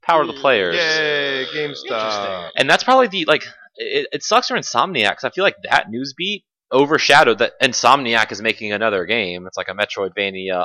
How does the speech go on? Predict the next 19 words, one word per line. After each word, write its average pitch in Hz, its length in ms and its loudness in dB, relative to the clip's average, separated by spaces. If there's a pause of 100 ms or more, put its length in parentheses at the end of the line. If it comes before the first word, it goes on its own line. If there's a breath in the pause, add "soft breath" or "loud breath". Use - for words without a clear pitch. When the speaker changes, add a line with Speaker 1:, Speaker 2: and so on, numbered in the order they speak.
Speaker 1:
underwater 98 460 -2
platformer, 95 680 -4
but 95 160 -6
the 95 80 -8
fact 113 240 2
that 110 60 -2
it's - 80 -12
being 101 200 -12
published 113 420 -2
by 98 120 2
GameStop 92 680 -6
is - 160 -12
the 95 60 -14
more 95 420 -2
Speaker 2:
Yeah, 113 100 -2
that's 101 100 -2
Speaker 1:
interesting 104 440 -6
news 107 240 -4
beat 95 240 -10